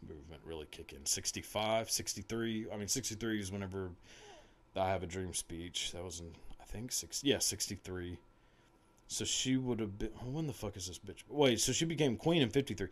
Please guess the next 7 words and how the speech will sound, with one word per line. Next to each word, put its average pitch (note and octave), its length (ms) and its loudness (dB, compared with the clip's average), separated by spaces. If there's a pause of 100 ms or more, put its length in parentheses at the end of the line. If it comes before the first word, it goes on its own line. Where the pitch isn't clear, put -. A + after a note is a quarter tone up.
(200)
So - 120 -2
she - 140 4
was A#3+ 140 6
queen E3+ 480 6 (340)
for A2 240 0
ten F#3+ 420 8
years B2+ 640 6